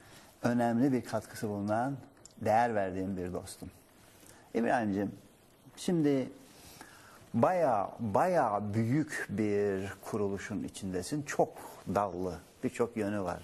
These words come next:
Yayın yönü var, dershane yönü var, okul yönü var. Benim bilmediğim başka <laughs> yönler var. Ve hakikaten çok meşgulsün. Yani bir ayın içinde yirmi günün senin uçaklarla değişik yerlere, belki daha fazla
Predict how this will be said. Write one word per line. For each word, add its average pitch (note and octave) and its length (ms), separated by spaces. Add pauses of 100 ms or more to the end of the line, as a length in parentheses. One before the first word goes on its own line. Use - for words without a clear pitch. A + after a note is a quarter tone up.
Yayın A2+ 460
yönü A2+ 280
var, G#2+ 400
dershane A2+ 540
yönü A2 260
var, A2 340
okul A#2+ 400
yönü A2+ 260
var. A2+ 300 (520)
Benim B2 280
bilmediğim A#2 540
başka A#2 300
<laughs> G#2+ 100
yönler B2 440
var. A2+ 280 (420)
Ve D3 160
hakikaten D#3 540
çok D3 300
meşgulsün. A2+ 520
Yani A#2+ 460
bir C3 180
ayın A#2+ 160
içinde B2 360
yirmi B2+ 380
günün G#2+ 220
senin A2+ 360
uçaklarla G#2 680
değişik G2+ 360
yerlere, F#2+ 380
belki G2+ 260
daha G#2+ 180
fazla G2+ 440